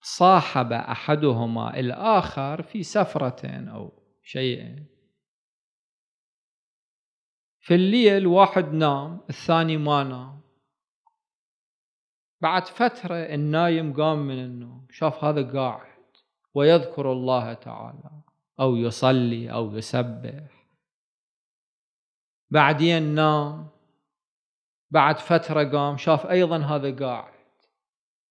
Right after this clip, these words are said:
فقال له: "لماذا لا تنام؟" قال له: "كيف أنام وكل ما حولنا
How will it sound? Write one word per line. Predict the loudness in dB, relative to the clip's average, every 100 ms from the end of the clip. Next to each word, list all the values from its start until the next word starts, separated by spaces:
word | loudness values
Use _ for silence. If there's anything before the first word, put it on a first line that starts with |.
| _
فقال | -16 -10 -8 -6 -6
له: | -6 -4 -4
"لماذا | -4 -4 0 0 0 0
لا | 2 0
تنام؟" | -2 -6 -10 -10 -16 -20 _ _ _ _ _ _ _ _ _ -6
قال | -2 -2 0 0 4
له: | 2 2 2 0 -2
"كيف | -2 2 2 0 -2
أنام | -2 0 -2 0 0 0 0
وكل | 2 6 4 2 2 4 4 2 4 4 6
ما | 4 4 2
حولنا | -2 2 6 6 6 6 6 6 2 0 -2